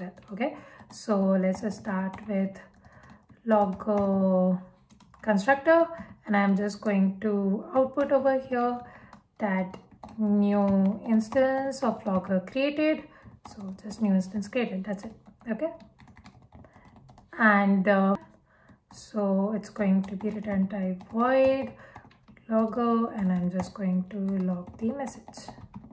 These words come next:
right? So I'm going to just write output over here,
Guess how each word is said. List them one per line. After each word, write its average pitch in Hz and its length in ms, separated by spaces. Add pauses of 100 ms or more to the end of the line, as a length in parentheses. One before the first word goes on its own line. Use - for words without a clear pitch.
(340)
right? 262 180 (560)
So - 160
I'm 190 260
going 185 260
to 196 180
just 185 420
write 214 340 (360)
output 233 400
over 240 260
here, 240 460